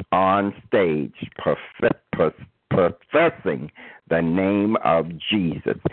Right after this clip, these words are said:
And I must say it is also evident in his singing.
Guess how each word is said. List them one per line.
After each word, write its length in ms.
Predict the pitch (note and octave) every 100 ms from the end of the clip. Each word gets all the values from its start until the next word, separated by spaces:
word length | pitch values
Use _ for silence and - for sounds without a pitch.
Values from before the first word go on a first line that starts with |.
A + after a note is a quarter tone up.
| - _
And 160 | D#2+ D#2
I 80 | F2+
must 260 | F#2 F#2 F#2
say 140 | G#2 E2+
it 120 | D2+
is 180 | D#2+ D2+ _
also 480 | G#2 A2 G2 A#2 G#2 -
evident 500 | G#2+ F2+ C2+ C#2+ C#2+ - -
in 300 | D#2 D#2 E2
his 180 | D#2 D2+ - _ _ _ -
singing. 360 | C#3 F2+ C2+